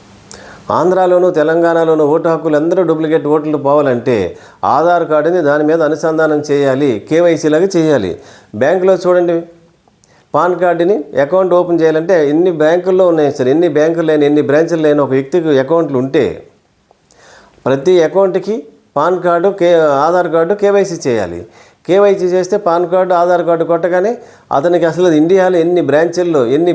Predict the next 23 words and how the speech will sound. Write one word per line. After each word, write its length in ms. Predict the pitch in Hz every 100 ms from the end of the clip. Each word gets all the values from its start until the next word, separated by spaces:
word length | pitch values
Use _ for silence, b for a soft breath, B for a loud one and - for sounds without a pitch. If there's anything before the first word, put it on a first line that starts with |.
| 147
బ్యాంకుల 380 | 170 170 160 151
అకౌంట్లు 300 | 165 165 156
ఉన్నాయి, 160 | 160 175
ఎన్ని 140 | 160 135
బ్రాంచులు, 320 | 147 165 165 147
ఎన్ని 160 | 151 143
అకౌంట్లు 300 | 165 165 151
ఉన్నాయో 160 | 180 196
తెలిసిపోతుంది. 640 | 202 196 143 101 87 85 87 - _ _ _ _ _ _ _ _ _ B B B B B B
అదేవిధంగా 480 | 165 196 196 196 190 175
అక్కడ 140 | 170 156 143
అతను 200 | 180 180 127 123 - b b b _ -
ఆధార్ 380 | 135 175 185 180
కార్డుని, 340 | 180 180 190 214 - 156
ఓటర్ 200 | 170 180
ఐడీ 120 | 180 175
కార్డుని 260 | 175 165 165 147
లింక్ 180 | 170 175 185
చేసేస్తే, 420 | 180 185 175 220 247 -
కేవైసీ 360 | 175 185 180 180
లాగా 140 | 160 147
చేసేస్తే 420 | 170 175 180 196 220 - - _ _ b b b b b 123
ఆంధ్రప్రదేశ్లో 640 | 170 185 180 185 165 175